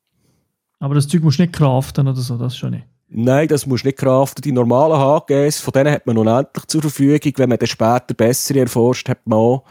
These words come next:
Speaker 2: dann muss man es einfach einmal erforschen und bauen und dann hat man es für alle zur Verfügung.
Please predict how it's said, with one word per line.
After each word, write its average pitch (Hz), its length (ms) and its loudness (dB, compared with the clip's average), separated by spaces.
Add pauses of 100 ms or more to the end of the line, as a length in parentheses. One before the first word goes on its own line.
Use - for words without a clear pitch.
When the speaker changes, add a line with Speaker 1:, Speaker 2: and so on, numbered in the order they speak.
(300)
Speaker 2:
dann 135 100 -2
muss 139 80 2
man 131 60 -4
es 131 60 0
einfach - 220 -2
einmal 151 340 0
erforschen 139 600 0
und 120 180 -4
bauen 147 420 2
und 123 160 -4
dann 127 140 0
hat 131 140 -4
man - 60 -6
es - 60 -10
für 117 160 0
alle 156 240 0
zur 190 160 -6
Verfügung. 156 540 0